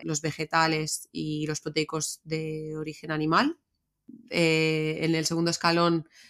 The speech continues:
estarían también las, eh, frutas, eh, setas, eh, frutos secos y tubérculos. En tercer piso pondría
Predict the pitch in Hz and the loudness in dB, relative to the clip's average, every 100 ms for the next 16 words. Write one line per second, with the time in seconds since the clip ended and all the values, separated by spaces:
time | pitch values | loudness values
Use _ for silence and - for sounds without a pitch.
0 | _ _ - 175 175 170 165 165 165 160 | _ _ 0 4 4 4 4 4 2 0
1 | 160 156 156 151 151 - 165 160 - - | 0 -2 -4 -6 -8 -2 -2 0 -4 -6
2 | - 165 160 156 156 - 185 185 180 175 | -4 0 0 0 -4 -4 0 2 4 4
3 | 175 175 - - - 165 156 156 151 - | 4 4 0 -2 -4 2 2 2 2 4
4 | 170 170 175 170 170 - - - 160 156 | 4 4 6 6 4 0 -4 -4 -2 -2
5 | - 156 160 165 - 165 156 156 170 - | -6 -2 2 2 0 -4 -4 -2 -2 2
6 | 233 330 - - _ _ _ _ _ _ | 2 2 -4 -8 _ _ _ _ _ _
7 | - - - - - _ 202 185 190 175 | -18 -12 -10 -10 -12 _ 2 4 4 2
8 | 196 202 208 208 175 175 175 170 180 180 | 2 4 4 2 2 2 2 4 4 6
9 | 175 165 165 160 | 6 4 2 -4